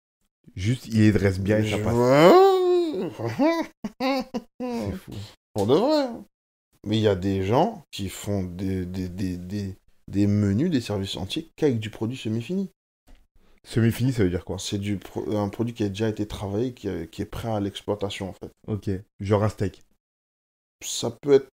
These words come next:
Speaker 2: un peu plus complexe que ça, hein. Par exemple, une réduction en balsamique, euh, dans laquelle on aura mis des feuilles d'or. Euh, je sais que, par exemple, le, le, l'œuf poché,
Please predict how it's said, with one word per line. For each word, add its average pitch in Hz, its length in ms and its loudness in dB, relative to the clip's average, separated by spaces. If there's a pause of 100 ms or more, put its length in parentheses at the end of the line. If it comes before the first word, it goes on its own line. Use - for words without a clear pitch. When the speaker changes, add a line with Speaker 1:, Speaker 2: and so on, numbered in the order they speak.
(100)
Speaker 2:
un 143 80 2
peu 143 140 -6
plus - 180 -8
complexe 120 420 -4
que 120 120 -2
ça, 107 140 -6
hein. 95 160 -12 (400)
Par 104 120 -10
exemple, 98 340 -6
une 98 80 -2
réduction 98 460 -4
en 98 40 -2
balsamique, 101 680 -2
euh, 95 260 -2 (380)
dans 98 120 -6
laquelle 95 360 -2
on 98 100 0
aura 98 180 -2
mis 104 140 0
des 98 140 2
feuilles 123 260 2
d'or. 104 400 0 (400)
Euh, 95 760 -2 (640)
je - 80 -4
sais 107 180 0
que, - 40 -16 (100)
par 104 140 -2
exemple, 107 380 -2
le, 82 720 -4
le, 95 800 -4
l'œuf 101 260 -4
poché, 113 420 -4